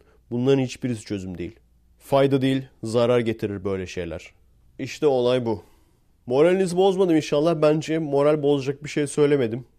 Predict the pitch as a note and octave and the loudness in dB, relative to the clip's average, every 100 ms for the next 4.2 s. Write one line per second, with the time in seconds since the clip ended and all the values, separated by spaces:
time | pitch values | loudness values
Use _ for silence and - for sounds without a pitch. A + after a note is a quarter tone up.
0 | _ _ _ - C#3 D3 D3 C3+ C#3 B2 | _ _ _ -6 -2 0 -2 -2 0 2
1 | A#2+ A#2+ B2+ _ _ _ - A2 A2+ - | 2 0 -2 _ _ _ -2 0 -2 -2
2 | A2+ A2+ A#2 A2 G2+ G#2 F#2+ G#2 G#2 _ | -2 0 0 0 -2 -8 -8 -14 -16 _
3 | A2 - A2+ A2 A#2 A2+ G#2 F#2 G2+ F2 | -12 -6 -4 -4 -2 -2 -2 -6 -8 -8
4 | - G#2 | -10 -16